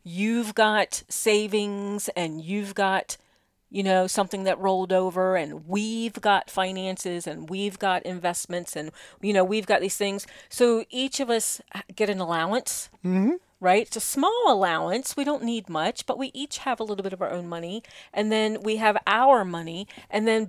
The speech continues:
Speaker 1: both of us do finances every couple of days. We reconcile our accounts, and we do it together. So we know what money we're working with. I don't want to start a new relationship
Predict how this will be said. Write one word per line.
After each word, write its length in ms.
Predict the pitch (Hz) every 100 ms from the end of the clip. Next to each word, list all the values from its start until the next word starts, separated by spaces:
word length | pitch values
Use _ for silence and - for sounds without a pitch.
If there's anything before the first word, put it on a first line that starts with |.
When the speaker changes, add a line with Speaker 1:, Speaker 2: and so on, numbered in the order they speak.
| -
Speaker 1:
both 320 | 233 285 -
of 80 | 220
us 160 | 220
do 200 | 196 214
finances 880 | 196 202 208 247 214 185 - 196 208 -
every 220 | 185 180
couple 320 | - 196 185
of 100 | 175
days. 460 | 175 165 170 190 190
We 80 | 170
reconcile 680 | 175 175 - 175 165 165
our 160 | 165 170
accounts, 480 | - 170 180 - 214
and 140 | 208
we 80 | 208
do 160 | 240
it 80 | 240
together. 500 | - 226 254 180 - - - - -
So 140 | -
we 120 | 226 214
know 640 | 226 262 240 190 185 220 _ _ _ _ _ _ _ _ _ -
what 180 | 208 -
money 320 | 220 330 330
we're 160 | 180 160
working 360 | 156 - 135
with. 260 | - - - _ - -
I 140 | 208
don't 180 | 254 277
want 140 | 220
to 60 | 214
start 280 | - 190 190
a 60 |
new 140 | 190 180
relationship 880 | 170 185 269 - 202 - 165 170